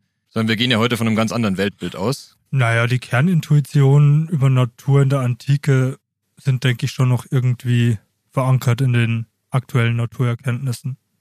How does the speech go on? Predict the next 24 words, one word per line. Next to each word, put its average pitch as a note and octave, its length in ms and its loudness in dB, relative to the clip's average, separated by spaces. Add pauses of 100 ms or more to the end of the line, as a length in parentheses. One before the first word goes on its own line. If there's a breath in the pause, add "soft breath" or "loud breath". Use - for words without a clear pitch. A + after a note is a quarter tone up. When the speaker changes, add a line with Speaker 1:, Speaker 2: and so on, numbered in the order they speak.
(160)
Speaker 1:
Naja, A2 260 -2
wir A2 80 0
gehen C3 200 0
ja B2 100 2
schon B2+ 200 -2
eigentlich A2 220 -2
davon G#2 240 -4
aus, A2+ 240 -4
dass G#2 140 -6
es G#2 120 -14
jetzt, - 380 -8
äh, F#2+ 320 -4 (380)
vor A#2 200 -2
allem C3+ 240 0
um A2+ 140 0
Materie G2 540 -2
geht, D#2 260 -20
wenn F#2 160 -6
wir F2+ 80 -6
uns F2+ 180 -8
irgendwie F#2 200 -10
die F#2 60 -4
Natur F#2 300 -4
anschauen. G2 440 -4